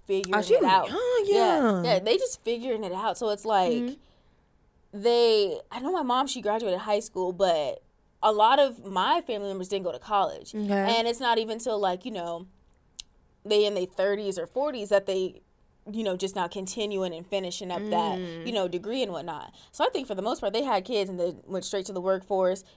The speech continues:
Speaker 1: you know, got their job,
Speaker 2: Just trying to
Speaker 1: whatever.
Speaker 2: provide,
Speaker 1: Just
Speaker 2: provide,
Speaker 1: trying to
Speaker 2: provide,
Speaker 1: provide,
Speaker 2: yeah.
Speaker 1: yeah, at that point. And look, we just living freely at this point.
Speaker 2: <laughs> Yeah, because
Speaker 1: But
Speaker 2: we're, we're, uh, we're being, uh, like, it's, we're older.
Speaker 1: Mm-hmm.
Speaker 2: Um, and when you see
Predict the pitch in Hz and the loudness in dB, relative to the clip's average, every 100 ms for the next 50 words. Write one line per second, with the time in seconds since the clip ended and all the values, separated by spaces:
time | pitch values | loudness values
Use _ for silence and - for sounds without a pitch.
0 | - 208 180 185 190 185 180 185 185 185 | -14 -8 -4 -4 -4 -4 0 4 6 6
1 | 196 185 226 208 202 208 185 202 202 208 | 6 6 6 8 8 8 12 12 12 10
2 | 190 196 202 190 185 190 185 180 170 180 | 12 12 12 12 12 12 12 12 12 10
3 | 165 165 165 185 196 196 202 202 214 165 | 10 10 10 6 2 2 2 2 -4 -10
4 | 98 190 175 165 175 180 175 370 175 170 | -8 -8 -8 -10 -8 -8 -8 -10 -10 -10
5 | 151 165 180 180 170 139 208 320 359 359 | -12 -12 -8 -8 -6 -4 -2 8 10 10
6 | - - - - 247 320 339 370 339 302 | 8 -4 -10 0 4 4 4 4 6 8
7 | 285 294 226 277 269 226 - - _ 170 | 10 10 10 10 10 8 4 -6 _ -4
8 | 165 247 240 208 254 302 240 190 - 185 | 4 8 8 6 -2 0 0 0 -2 -4
9 | - 226 233 233 208 208 226 - - 220 | 0 -2 0 -4 0 2 2 2 4 4
10 | 262 262 254 285 - _ 208 220 175 214 | 6 6 6 4 -6 _ -16 -12 0 4
11 | 202 180 160 - 208 190 202 202 202 196 | 6 4 2 6 8 8 4 0 0 -2
12 | - - 262 285 285 | -2 0 0 0 0